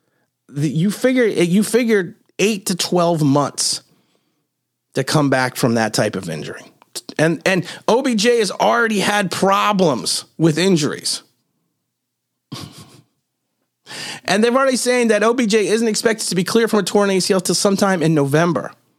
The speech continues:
And then he's gonna free, then he's gonna weigh his free agent options.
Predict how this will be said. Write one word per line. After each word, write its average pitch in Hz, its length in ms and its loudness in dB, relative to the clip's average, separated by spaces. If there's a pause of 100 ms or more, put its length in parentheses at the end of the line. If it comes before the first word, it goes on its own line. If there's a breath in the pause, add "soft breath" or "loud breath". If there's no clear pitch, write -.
(2250)
And 180 160 2
then 202 140 2
he's 240 160 0
gonna 208 160 2
free, 180 340 0
then 190 200 2
he's 226 180 2
gonna 185 140 2
weigh 160 180 2
his 160 120 0
free 139 220 0
agent 120 220 -2
options. - 500 -10